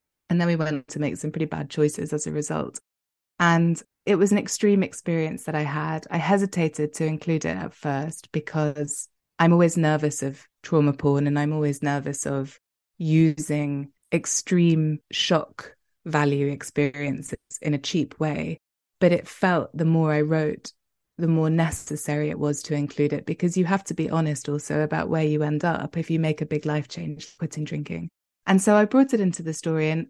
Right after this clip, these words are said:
and realized actually I wanted to replicate on the page my real experience of coming to terms with that story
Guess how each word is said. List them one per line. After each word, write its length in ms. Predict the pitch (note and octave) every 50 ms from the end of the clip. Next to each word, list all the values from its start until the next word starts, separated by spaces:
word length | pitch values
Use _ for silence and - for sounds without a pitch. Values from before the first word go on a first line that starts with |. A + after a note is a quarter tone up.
| _ _ _
and 160 | E3+ E3+ F3+
realized 460 | F#3 G3 G#3 G3+ F3+ F3 E3 D#3+ -
actually 520 | E3 E3 - - - - D#3 D#3 D3+ D3+ D#3 - _ _ _ _ _ _
I 80 | - F3
wanted 400 | E3+ F3+ F#3 F#3+ F#3 - G3 G3
to 120 | - F3+
replicate 560 | F3 F3+ E3+ - - E3+ E3 - E3 D#3+ - -
on 160 | D#3+ D#3+ D#3
the 80 | D#3
page 720 | D3+ - - E3 D#3+ D#3+ D#3 D#3+ D#3 D#3 - - - - - _ _ _ _
my 300 | F#3+ F3+ E3+ E3+ E3+ E3+
real 340 | E3 E3 E3+ F3 E3+ E3 E3
experience 760 | - - - - - _ - D#3+ D#3 D3+ D3+ D3+ D3 - -
of 220 | D#3+ D#3 D3 - -
coming 260 | - E3 D#3+ D#3 D3+
to 100 | - -
terms 460 | - - D#3+ D#3+ D#3+ D#3 D#3 - -
with 260 | D#3 D3+ D3+ - - _ _ _ _ _
that 220 | C#3+ C#3 - -
story 580 | - - - C3+ B2+ A#2 A#2 C3 C#3+ - D#3+